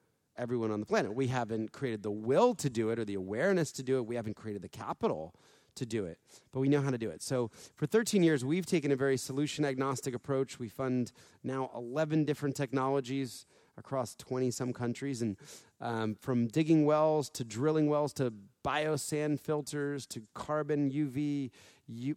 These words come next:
ultrafiltration. We have a lot of different solutions, rainwater harvesting systems. It's often as simple as drilling a well for ten thousand bucks. And there are a lot of things that cost ten thousand dollars, but I would argue few as impactful as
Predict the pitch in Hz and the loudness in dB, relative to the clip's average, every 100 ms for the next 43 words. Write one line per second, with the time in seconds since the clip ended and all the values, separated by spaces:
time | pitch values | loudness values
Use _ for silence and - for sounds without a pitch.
0 | - 143 - 147 143 147 135 131 131 139 | -4 -6 -4 -4 -4 -2 -2 -2 -2 -2
1 | 143 151 160 165 139 - 135 127 - 135 | 0 2 2 2 0 0 0 0 -4 -4
2 | 139 101 90 135 147 151 131 139 139 - | -4 -4 -4 -2 2 0 0 -2 -4 -8
3 | 143 135 - 131 - - _ _ _ _ | -8 -8 -8 -8 -12 -20 _ _ _ _
4 | _ _ _ _ _ - - _ _ - | _ _ _ _ _ -20 -20 _ _ -10
5 | 156 - - 190 170 196 175 - 165 160 | -8 -2 2 4 6 4 4 2 2 2
6 | 165 143 143 143 117 156 156 151 139 135 | 0 0 0 -2 -2 0 2 4 4 4
7 | 131 - 135 131 127 123 135 127 127 117 | 2 -2 -4 0 0 -2 -2 -2 -2 -2
8 | 120 - - - - _ _ _ _ _ | -4 -6 -12 -16 -16 _ _ _ _ _
9 | _ _ - - - 113 110 110 107 131 | _ _ -20 -20 -12 -6 -2 -2 0 2
10 | 135 147 156 156 151 139 - 143 - 143 | 4 6 6 4 4 2 2 2 2 2
11 | 143 139 139 135 156 190 143 135 135 139 | 4 4 4 4 4 2 0 -2 2 2
12 | 139 131 131 - - - - - 170 214 | 2 2 -2 -2 -12 -20 -20 2 6 8
13 | 202 156 165 156 143 143 165 160 139 139 | 8 8 6 4 2 2 0 0 2 2
14 | 123 | 0